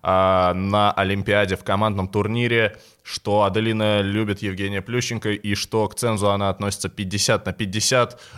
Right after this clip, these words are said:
Э, Аделин, спасибо большое за приятный, тёплый разговор. А ещё больше интересных подробностей, э, из жизни Аделины Сотниковой вы, конечно же, узнаете в её книге,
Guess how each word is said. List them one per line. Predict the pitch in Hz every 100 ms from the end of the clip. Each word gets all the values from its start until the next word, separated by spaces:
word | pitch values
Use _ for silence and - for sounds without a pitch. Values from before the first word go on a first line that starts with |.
| -
Э, | 101 104 101 101 95
Аделин, | 101 104 127 117
спасибо | 95 110 - 107
большое | 113 107 - 131 110
за | 95 98 101 98 92 -
приятный, | - 110 110 107 107 98 92
тёплый | 87 - 104 104
разговор. | 95 95 110 110 131 147 - - 131
А | - 101 107 107
ещё | 107 123 170
больше | 139 135 127 110
интересных | 117 110 135 123 101
подробностей, | - 110 123 107 101 - 104 95 85 - - -
э, | 92 95
из | 98 107
жизни | 98 127 107
Аделины | 101 101 120 110
Сотниковой | 101 139 127 110 98 90
вы, | 107
конечно | 110 110 123 110
же, | 98
узнаете | 98 95 110 98 95
в |
её | 95 104
книге, | 98 117 120 104 90